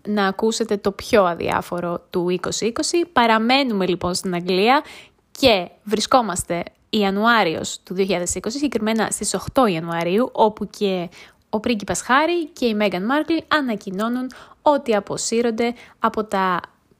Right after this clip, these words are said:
βασιλικά τους καθήκοντα. Ο πρίγκιπας Χάρη, λοιπόν, και η Μέγαν Μάρκελ αποφασίζουν να ανεξαρτητοποιηθούν από το παλάτι, θα έχουν πλέον τα, ε, ειδικά τους εισοδήματα, δεν θα φυτοζωούν,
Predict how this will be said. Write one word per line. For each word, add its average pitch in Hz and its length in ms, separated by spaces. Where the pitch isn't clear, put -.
βασιλικά 220 600
τους 220 320
καθήκοντα. 185 680
Ο 233 120
πρίγκιπας 226 440
Χάρη, 185 200
λοιπόν, 180 240
και 180 120
η - 20
Μέγαν 175 360
Μάρκελ 381 360
αποφασίζουν 233 640
να 220 120
ανεξαρτητοποιηθούν 208 1500
από 202 260
το 185 100
παλάτι, 320 800
θα 247 300
έχουν 226 300
πλέον 214 440
τα, 196 100
ε, 175 400
ειδικά 202 460
τους - 180
εισοδήματα, 202 760
δεν 214 180
θα 180 360
φυτοζωούν, 208 880